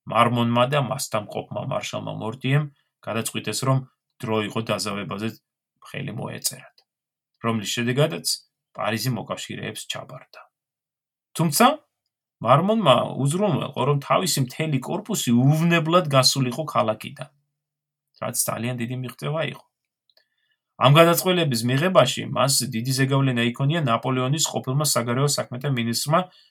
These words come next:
შალ მორის ტალერან დე პერიგორმა, რომელიც უკვე მრავალი წლის განმავლობაში მოკავშირეთა თანამშრომლობდა და ნაპოლეონის ზურგს უკან მის იმპერიის დანგრევას უწყობდა.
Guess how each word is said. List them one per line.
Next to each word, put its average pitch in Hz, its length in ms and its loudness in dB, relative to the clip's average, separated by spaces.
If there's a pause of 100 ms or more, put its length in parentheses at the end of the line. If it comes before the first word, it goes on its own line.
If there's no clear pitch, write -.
(120)
შალ 131 340 6
მორის 151 380 2
ტალერან 143 420 2
დე 147 80 0
პერიგორმა, 160 600 -2 (440)
რომელიც 147 380 4
უკვე 147 180 2
მრავალი 139 460 8
წლის 131 180 0
განმავლობაში 139 540 0
მოკავშირეთა 120 540 -2
თანამშრომლობდა 175 760 -2
და 190 120 0
ნაპოლეონის 143 600 2
ზურგს 123 300 -4 (400)
უკან 139 320 4
მის 123 320 0
იმპერიის 120 420 -2
დანგრევას 110 540 -4
უწყობდა. - 640 -12